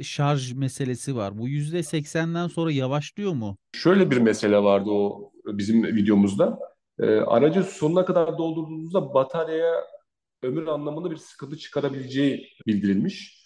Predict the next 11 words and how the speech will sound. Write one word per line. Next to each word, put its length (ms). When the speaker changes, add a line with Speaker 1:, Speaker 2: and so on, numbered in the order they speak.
Speaker 2:
Dolayısıyla 460
batarya 340
sonuna 220
kadar 240
doldurmuyorduk 580
biz 420
çıktığımızda. 720
Böyle 200
doksanlara 600
falan 280
geliyordu. 480